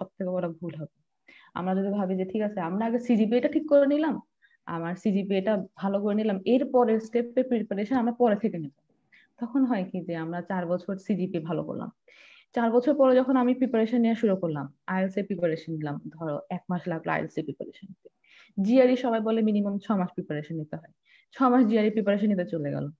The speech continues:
এবং আমি পরীক্ষা দিলাম। এরপর পরীক্ষা দিলে যে expected result পাবো তাও না, এমন হতে পারে আমাদেরকে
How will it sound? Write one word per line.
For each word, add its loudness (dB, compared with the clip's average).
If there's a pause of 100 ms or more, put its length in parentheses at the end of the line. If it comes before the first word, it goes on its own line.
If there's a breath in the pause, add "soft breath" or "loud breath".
(380 soft breath)
এবং 2 (100)
আমি 2 (100)
পরীক্ষা 2
দিলাম। -6 (220)
এরপর 0 (100)
পরীক্ষা 2
দিলে 4 (100)
যে 4
expected -2
result 4
পাবো 2
তাও -4
না, -8 (180)
এমন 0
হতে 0
পারে 2
আমাদেরকে 0